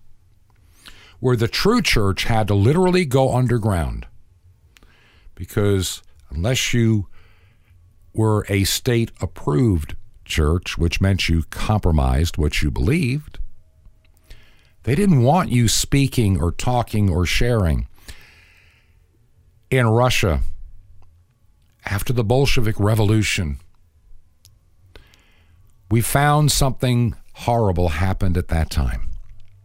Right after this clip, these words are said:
Churches were being shut down. But you wanna know something? Even though the spies were watching these bishops and leaders of the church, they were allowed to,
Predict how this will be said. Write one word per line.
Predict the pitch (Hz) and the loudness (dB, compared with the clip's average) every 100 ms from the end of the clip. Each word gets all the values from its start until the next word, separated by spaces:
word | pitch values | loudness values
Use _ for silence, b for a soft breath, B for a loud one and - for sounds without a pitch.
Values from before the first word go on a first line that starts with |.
| _ - - - - - b b b b b - | _ -20 -20 -20 -20 -20 b b b b b -8
Churches | - 110 110 101 82 | -2 0 0 -2 -2
were | 90 | 0
being | 101 90 | 0 0
shut | - - 95 - | 2 2 0 0
down. | 101 107 78 B B | -2 0 -4 B B
But | - - | -2 0
you | |
wanna | 151 208 | 2 4
know | 208 208 | 2 2
something? | - 196 - 185 143 - - - - _ b b b b b b b b - | 0 0 0 0 0 -4 -8 -20 -20 _ b b b b b b b b -2
Even | 190 220 190 | 2 4 4
though | 156 151 151 147 | 2 2 2 0
the | 107 | 0
spies | 110 - 143 147 147 151 143 | -2 0 2 4 4 2 2
were | 110 92 | 2 0
watching | 90 127 127 - 123 120 120 104 | 2 0 0 0 0 2 0 0
these | 95 95 87 87 - - - _ _ _ _ - | 0 2 2 0 -2 -6 -12 _ _ _ _ -4
bishops | 95 120 - 104 - | 0 0 0 -2 -2
and | 95 90 | 0 2
leaders | 127 120 113 104 | 2 0 -2 -4
of | 85 | -6
the | |
church, | 85 - 143 135 127 - B B B | -6 -2 0 0 -2 -2 B B B
they | 202 | 0
were | 214 | 2
allowed | 180 127 123 127 131 117 | 4 4 4 2 2 0
to, | - 117 | -2 -2